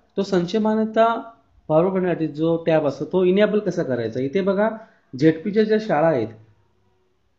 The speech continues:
इथे ॲडमध्ये not applicable आहे. जेव्हा आपण तो ॲड हा टाईप ॲडेड करू, तेव्हाच तो आपल्याला उपलब्ध होणार आहे. तो कसा करायचा बघूया.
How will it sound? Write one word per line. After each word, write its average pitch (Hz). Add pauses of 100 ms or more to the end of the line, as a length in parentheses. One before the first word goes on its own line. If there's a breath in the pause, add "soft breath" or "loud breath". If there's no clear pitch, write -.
इथे 190
ॲडमध्ये 190
not 190
applicable 156
आहे. 104
जेव्हा 139
आपण 160 (580 loud breath)
तो 170 (1600)
ॲड 151 (180)
हा 135
टाईप 139
ॲडेड 165
करू, 151 (120)
तेव्हाच 156
तो 160
आपल्याला 135
उपलब्ध 131
होणार 120
आहे. 113
तो 170
कसा 190
करायचा 151
बघूया. 131